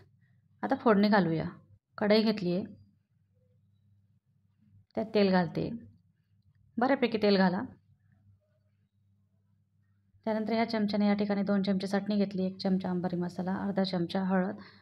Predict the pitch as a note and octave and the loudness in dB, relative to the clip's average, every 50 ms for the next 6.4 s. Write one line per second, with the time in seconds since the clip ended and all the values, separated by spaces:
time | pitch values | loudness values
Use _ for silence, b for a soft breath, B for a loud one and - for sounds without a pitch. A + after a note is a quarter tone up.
0 | B B - A3+ A3+ A#3 - A#3+ B3+ B3 - - A3+ G#3 G3 G3+ G#3 G#3 G#3 G#3 | B B -4 -4 -2 0 2 2 2 2 0 -2 -2 -2 0 0 2 2 2 2
1 | G3+ G#3 G3 F#3 E3+ F#3 G3 G#3 G#3+ G#3 - - - - - - _ _ - G#3 | 2 2 0 2 2 2 2 0 0 -2 -4 -10 -12 -14 -16 -18 _ _ -2 0
2 | A3 G#3 F#3+ F#3 F3+ F#3 F#3 - F3 G3 G#3 A#3 G3 E3 - - D#3+ D#3+ D#3+ - | 2 4 4 2 2 0 -2 -2 -2 0 0 0 0 0 -2 -6 -8 -10 -10 -12
3 | - _ _ _ _ _ _ _ - A#3 A#3 A#3+ B3 A#3+ B3 A#3 A3 G#3+ G#3+ G#3+ | -18 _ _ _ _ _ _ _ 6 6 8 8 6 6 4 4 4 2 2 0
4 | - A3 G#3 A3 A3+ G#3 A3+ G3+ G3+ - A3 G#3 - G#3 - A3 A3 G#3 G#3+ G#3+ | -2 -2 0 0 2 2 2 2 2 0 -2 -4 -4 -6 -2 0 2 4 4 4
5 | G#3 G3+ F#3+ F#3+ F#3+ F#3+ F#3+ - G3 F#3+ F#3 F#3+ F#3+ F#3+ F#3 F3 E3+ - G#3 G#3+ | 4 4 4 4 2 2 2 0 0 0 2 2 2 2 2 2 2 0 -2 -2
6 | G#3 G#3+ G#3 G#3+ - - F#3+ | -2 -2 -4 -4 -4 -4 -4